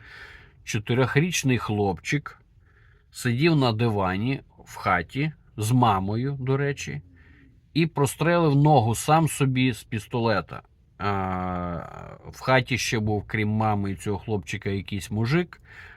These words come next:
В статті не описується взагалі, хто це, чи це якийсь точно не тато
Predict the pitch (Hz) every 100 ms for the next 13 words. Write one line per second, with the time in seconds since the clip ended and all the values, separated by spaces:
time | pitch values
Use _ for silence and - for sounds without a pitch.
0 | - - - 113 139 135 127 117 135 117
1 | 110 101 - 98 101 98 107 101 - 104
2 | 90 92 - 85 - 92 87 - 95 -
3 | - - 104 - 98 98 101 95 82 -
4 | 139